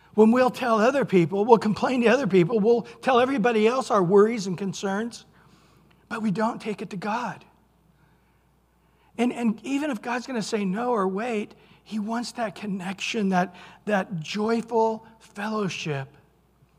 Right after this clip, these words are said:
Oh, how he no doubt longs for that simple days when it was him and Adam and Eve in the garden.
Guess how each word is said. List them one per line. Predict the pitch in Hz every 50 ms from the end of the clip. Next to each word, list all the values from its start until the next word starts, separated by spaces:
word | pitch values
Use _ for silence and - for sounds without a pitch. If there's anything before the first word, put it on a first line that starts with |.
| _ _ _ _ _ _ _ -
Oh, | 220 240 240 226
how | 208 220 220 208
he | 202 202 214 208 196 190 - - - - _ _ _ _ -
no | 196 208 226 214
doubt | 170 240 226 208 202 - 196
longs | 180 202 208 202 190 180 160 147 -
for | - 196 180
that | 170 175 175 - -
simple | - - - - - 214 214 196 - 226 202 196 190
days | 175 160 185 151 180 185 180 175 170 156 147 135 -
when | 180 170 165
it | 160 -
was | - 160 156 151 - _ - _ _ _
him | - - 202 208 190 180 160 143 143
and | 143 139 135 - - - _ _ -
Adam | 185 196 202 190 170 165 160
and | 156 156
Eve | 175 180 185 180 160 156
in | 160
the | 147 147
garden. | 135 156 160 165 160 151 131 127 117